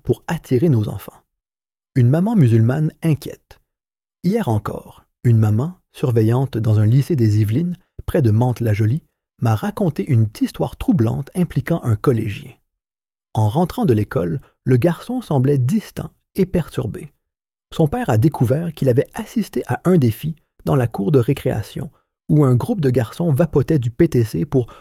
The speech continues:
voir qui tiendrait le plus longtemps. Subhanallah, même si son fils n'a pas touché à la cigarette électronique, il en est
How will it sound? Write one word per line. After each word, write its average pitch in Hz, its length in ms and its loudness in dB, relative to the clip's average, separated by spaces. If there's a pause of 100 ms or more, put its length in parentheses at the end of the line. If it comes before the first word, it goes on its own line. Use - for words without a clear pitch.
(140)
voir 135 580 -2
qui - 160 -2
tiendrait 143 420 -2
le 117 120 2
plus - 180 0
longtemps. 120 480 -2 (880)
Subhanallah, - 760 -4 (420)
même 185 320 2
si - 180 -4
son 117 180 0
fils - 400 -4
n'a 123 140 2
pas 175 140 0
touché 156 320 0
à 139 40 0
la 113 120 0
cigarette 139 520 0
électronique, 139 680 -2 (400)
il 170 180 4
en 123 160 4
est 143 180 2